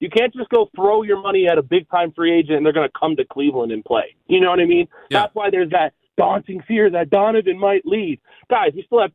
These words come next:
Speaker 1: two years of him. Enjoy it. We have two tracks. The Donovan Prime right now, and he's playing out of his mind. His two best years so far individually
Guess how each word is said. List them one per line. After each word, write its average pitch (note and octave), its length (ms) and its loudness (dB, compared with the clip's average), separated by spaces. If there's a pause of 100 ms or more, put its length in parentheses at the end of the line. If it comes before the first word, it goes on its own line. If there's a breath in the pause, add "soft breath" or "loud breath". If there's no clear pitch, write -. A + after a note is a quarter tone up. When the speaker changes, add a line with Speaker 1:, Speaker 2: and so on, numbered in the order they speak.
Speaker 1:
two C4+ 120 -6
years B3+ 280 0
of G#3 80 2
him. A3 240 2
Enjoy F3 440 2
it. C3+ 120 0
We E3+ 120 0
have E3 220 -2
two A3+ 140 -2
tracks. - 380 0
The C#3+ 80 -8
Donovan G#3+ 460 0
Prime A3+ 500 -2 (260)
right G#3+ 200 0
now, A3+ 220 2
and F3+ 120 -8
he's E3 220 -10
playing G#3 360 0
out G3 160 2
of G#3+ 100 2
his G#3 120 -10
mind. G3+ 300 0
His D#3+ 100 -4 (140)
two B3 220 -2
best A3 300 0
years G#3+ 440 2
so G#3+ 200 2
far G#3 260 2
individually G3 600 0